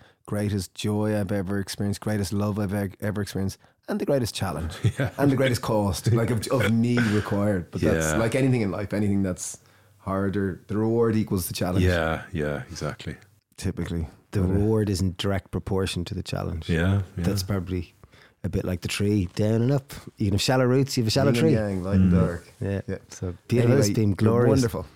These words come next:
Speaker 1: Thank you so much for
Speaker 2: Oh, thank
Speaker 1: taking the
Speaker 2: you.
Speaker 1: time to chat
Speaker 2: Great,
Speaker 1: with you.
Speaker 2: great
Speaker 1: I really,
Speaker 2: conversation.
Speaker 1: I really admire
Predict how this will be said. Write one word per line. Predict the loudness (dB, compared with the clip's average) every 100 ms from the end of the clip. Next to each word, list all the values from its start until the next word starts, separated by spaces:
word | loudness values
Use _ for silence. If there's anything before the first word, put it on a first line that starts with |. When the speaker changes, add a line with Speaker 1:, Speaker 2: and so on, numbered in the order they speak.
| -14
Speaker 1:
Thank | -14 -16 -16 -6 -4 -2
you |
so | -4 -2
much | -2 -2 -6
for | -6 -2
Speaker 2:
Oh, | 0 0
thank | 0
Speaker 1:
taking | 0 4
the |
Speaker 2:
you. | 4
Speaker 1:
time | 2 0
to |
chat | -2 0
Speaker 2:
Great, | 2
Speaker 1:
with | 2
you. |
Speaker 2:
great | 2
Speaker 1:
I |
really, | 2
Speaker 2:
conversation. | 2 2 2 2 2 2
Speaker 1:
I |
really | 4 4 4
admire | 2 2 2 2 2 0